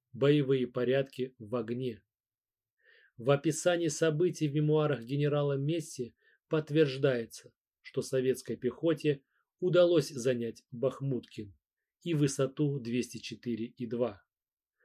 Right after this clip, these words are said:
создав угрозу для позиции артиллерии.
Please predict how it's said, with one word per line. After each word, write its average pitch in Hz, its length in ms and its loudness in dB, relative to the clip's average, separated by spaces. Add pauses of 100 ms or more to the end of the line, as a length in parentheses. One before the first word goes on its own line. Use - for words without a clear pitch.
(220)
создав 143 560 6
угрозу 151 580 0 (160)
для 151 220 4
позиции 160 960 -2
артиллерии. 147 800 -2